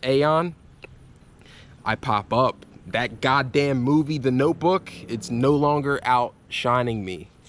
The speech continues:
I'm coming for y'all. This Notebook is gonna be way more known than your movie. <laughs> No shade, though. No shade. But yeah, that's all.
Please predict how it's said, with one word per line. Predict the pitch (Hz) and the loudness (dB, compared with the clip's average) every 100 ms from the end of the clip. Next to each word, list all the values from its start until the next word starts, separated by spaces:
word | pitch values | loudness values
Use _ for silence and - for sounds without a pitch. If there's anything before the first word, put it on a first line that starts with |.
| - - - | -20 -8 -2
I'm | 143 175 | 0 0
coming | - 160 160 135 | -2 0 0 0
for | - 113 | -2 -6
y'all. | 101 95 78 - - - - - - | -4 -4 -6 -10 -16 -20 -20 -20 -16
This | 107 110 170 - | -2 2 2 2
Notebook | 170 190 156 208 208 - _ - _ _ _ _ - | 2 2 2 0 0 -6 _ -20 _ _ _ _ -12
is | 110 | -8
gonna | 101 120 | -2 -2
be | 110 110 101 87 - 95 | 0 -4 -6 -10 -16 -2
way | 120 143 | 2 4
more | 127 123 117 | 4 2 2
known | 113 113 104 | 0 -2 -2
than | 101 | -2
your | 107 | -2
movie. | 101 104 95 87 104 - - - - - - - - - - - - | -2 -4 -4 -8 -12 -16 -20 -20 -20 -20 -20 -20 -14 -14 -14 -12 -8
<laughs> | 113 - 101 - - - - - - - - - | -6 -6 -10 -10 -20 -20 -20 -20 -20 -14 -12 -6
No | 113 120 | 0 2
shade, | 147 147 165 120 | 2 0 -2 -4
though. | 87 82 - | -8 -12 -12
No | 117 113 | -6 -6
shade. | 120 - 123 98 - - - - - - - - | -4 -6 -8 -10 -14 -20 -20 -20 -20 -20 -4 2
But | 165 | 4
yeah, | 170 123 101 | 4 2 0
that's | - 135 131 | -2 -2 2
all. | 120 110 | 2 0